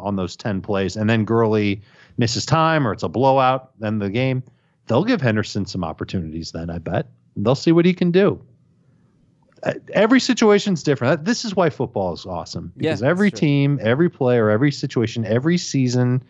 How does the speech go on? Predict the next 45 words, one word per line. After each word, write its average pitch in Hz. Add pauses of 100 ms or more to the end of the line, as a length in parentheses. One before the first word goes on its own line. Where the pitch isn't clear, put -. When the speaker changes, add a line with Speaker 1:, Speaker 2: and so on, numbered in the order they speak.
(320)
Speaker 1:
is 101
different 113
from 127
the 120
last. 95 (720)
It's, -
it's -
hard 151 (360)
to 120
just, -
you 113
know, 87 (480)
cookie 147
cutter 123
him 113
in 107
one 107
Speaker 2:
Yeah, 107
Speaker 1:
way 104
or 98
Speaker 2:
yeah. 95
Speaker 1:
the 95
other. 87 (240)
But 120
to 135
answer 131
the 143
question, 113
yes, 101
if 90
you're 110
drafting 123
Todd 110
Gurley, 98 (220)
I 123
think 139
you've 101
gotta 101
go 101
to 92
round 87
eight 110
to -
get 82
Henderson. 85